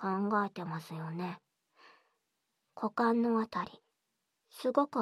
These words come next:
熱いんですけど。こんなんじゃますます熱くなるだけですし。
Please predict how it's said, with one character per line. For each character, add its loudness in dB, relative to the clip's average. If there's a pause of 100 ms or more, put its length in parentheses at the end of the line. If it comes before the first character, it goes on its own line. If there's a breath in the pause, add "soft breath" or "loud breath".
(160)
熱 0
い 8
ん 4
で 0
す -18
け -8
ど。 -12 (4000 loud breath)
こ 4
ん 6
な 4
ん 2
じ -4
ゃ -2
ま -2
す -2
ま -2
す -4
熱 0
く -2
な 4
る -2
だ -6
け -4
で 0
す -10
し。 -8